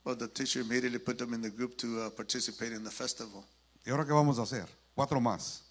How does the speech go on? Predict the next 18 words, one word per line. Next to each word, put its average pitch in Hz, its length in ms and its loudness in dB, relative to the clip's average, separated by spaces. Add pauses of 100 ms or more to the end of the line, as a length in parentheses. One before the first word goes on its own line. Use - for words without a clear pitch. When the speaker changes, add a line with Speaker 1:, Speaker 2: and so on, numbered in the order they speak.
(280)
Speaker 1:
So 107 260 -6
now 120 200 -6
what 123 140 -2
are 147 80 0
we 123 80 -2
gonna 117 160 -2
do? 107 200 -4
Four 120 320 -4
more. 110 280 -4 (1120)
Speaker 2:
No 131 120 6
queríamos 170 640 10
que 160 140 6
participaran, 147 800 6
pero 156 180 6
los 135 140 4
niños 165 380 4
estaban 147 360 -2
emocionados. 117 960 0